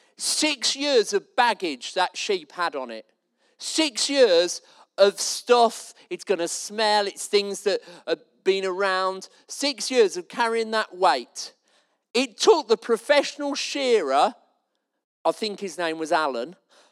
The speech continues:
thirty minutes to sort it out. Thirty minutes to get from all that baggage to that going. I remember that when we,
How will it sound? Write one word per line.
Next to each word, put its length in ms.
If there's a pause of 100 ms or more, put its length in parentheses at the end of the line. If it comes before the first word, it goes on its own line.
(180)
thirty 880
minutes 720 (260)
to 160
sort 500
it 100
out. 560 (580)
Thirty 640
minutes 460
to 60
get 300
from 440 (200)
all 300
that 260
baggage 760 (800)
to 300
that 300
going. 480 (1900)
I 160
remember 480
that 220
when 360
we, 300